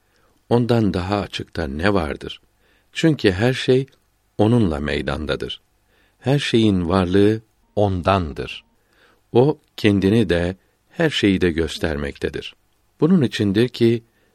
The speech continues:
"Rabbimi Rabbim vasıtasıyla tanıdım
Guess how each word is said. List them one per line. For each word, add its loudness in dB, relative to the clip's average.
"Rabbimi 0
Rabbim 0
vasıtasıyla 0
tanıdım -2